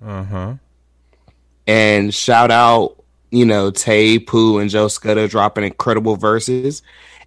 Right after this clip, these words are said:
Speaker 2: And I just gotta mention, or whatever, 'cause, you know, like, the biggest Lil Wayne fan that I am, I remember this from Dedication two before I'd even heard this album. Um, Lil Wayne's song, This Is,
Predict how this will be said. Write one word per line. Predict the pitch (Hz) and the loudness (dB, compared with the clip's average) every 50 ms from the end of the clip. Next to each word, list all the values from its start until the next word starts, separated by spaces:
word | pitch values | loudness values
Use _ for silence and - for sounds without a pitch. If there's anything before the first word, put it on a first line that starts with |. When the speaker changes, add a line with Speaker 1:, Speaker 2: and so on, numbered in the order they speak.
| _ | _
Speaker 2:
And | - 139 170 165 127 110 - - | 0 2 2 4 2 0 0 0
I | 120 175 | 2 2
just | 190 165 131 | 2 2 0
gotta | 127 110 110 113 | 0 0 0 -2
mention, | 110 110 110 - - 113 | -2 -4 -4 -4 -2 -2
or | 110 | -2
whatever, | 110 107 107 104 | 0 0 -2 -2
'cause, | - - 113 | -4 -4 -4
you | 135 139 | -2 0
know, | 135 120 113 | 0 2 2
like, | 113 110 107 95 80 82 - _ _ - | 2 0 0 -2 -4 -10 -18 _ _ -10
the | 98 101 110 | -6 -6 -6
biggest | 98 98 117 143 135 131 131 117 127 | -2 2 2 2 4 4 2 2 2
Lil | 131 123 120 110 | 0 2 2 2
Wayne | 110 120 127 123 120 117 | 2 0 0 0 -2 -2
fan | - 127 117 113 | -2 -2 -2 -2
that | 104 95 | -2 -2
I | 95 110 143 165 | -2 -2 -2 -2
am, | 123 101 98 95 90 101 _ - - - - - - - _ _ _ _ _ _ _ _ _ _ _ _ - - - _ - | -2 -4 -4 -6 -8 -12 _ -16 -16 -14 -14 -16 -16 -20 _ _ _ _ _ _ _ _ _ _ _ _ -20 -20 -14 _ -4
I | 110 117 131 | -2 0 2
remember | 135 131 131 127 113 117 113 | 2 2 2 2 2 2 2
this | 113 117 113 - | 2 2 0 0
from | - 120 110 107 | -4 -4 -4 -2
Dedication | 104 117 113 - - - 127 117 107 - 113 98 95 | 0 0 0 0 0 -2 -2 -2 -2 -2 -4 -6 -6
two | - - - 143 147 147 120 | -4 -2 0 0 2 0 0
before | 85 104 98 107 110 | -2 -4 -2 0 0
I'd | 107 107 107 113 | 2 2 0 0
even | 110 95 98 98 | -2 -4 -4 -4
heard | 101 120 135 135 | 0 0 0 0
this | 113 104 - - | 0 -2 -2 -2
album. | 98 92 95 92 95 98 98 98 98 - _ _ _ _ _ _ _ _ _ _ _ _ - | 0 0 0 -2 -4 -6 -6 -8 -10 -14 _ _ _ _ _ _ _ _ _ _ _ _ -4
Um, | 98 107 104 101 98 98 95 95 92 95 95 98 113 - _ _ _ _ _ _ _ _ _ _ _ - | -2 0 0 0 0 -2 -4 -4 -6 -8 -8 -10 -14 -20 _ _ _ _ _ _ _ _ _ _ _ -2
Lil | 135 131 131 127 117 | 2 4 6 6 6
Wayne's | 120 123 120 117 113 113 | 4 2 2 0 -2 -2
song, | - 120 113 113 110 107 104 98 | -2 0 0 0 0 -2 -2 -4
This | 110 110 107 | -6 -6 -6
Is, | 110 107 | -6 -8